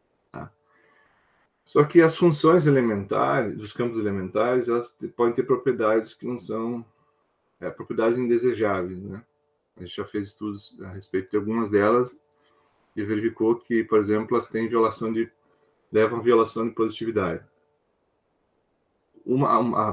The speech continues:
aquela fun-, o valor esperado do, do campo φ no, no vácuo, ele também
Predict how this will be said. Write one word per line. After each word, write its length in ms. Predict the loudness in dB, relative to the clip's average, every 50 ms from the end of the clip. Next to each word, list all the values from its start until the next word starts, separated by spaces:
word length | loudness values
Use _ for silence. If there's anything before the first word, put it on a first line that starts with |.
| -6 -8 -10
aquela 300 | -8 -4 0 0 0 0
fun-, 320 | -2 -2 -4 -4 -4 -6
o 60 | -6 -2
valor 240 | 2 6 6 6
esperado 500 | 6 6 4 2 2 4 4 2 2 0
do, 240 | 0 -2 -2 -2 -4 _ _ -14
do 180 | -12 -12 -10
campo 280 | -6 -6 -6 -6 -6 -12
φ 280 | -16 -10 -6 -4 -4 -2
no, 320 | -2 -2 -2 -4 -4 -6 -10 _ _ _ _ _ _ _ _ _ _ _ _ _ _ _ _ -10
no 180 | -8 -6 -2 2
vácuo, 420 | 4 6 6 6 4 2 0 -2
ele 260 | -4 -2 -4 -6 -8 _ _ _
também 500 | -2 0 0 2 0 0 0 0 -2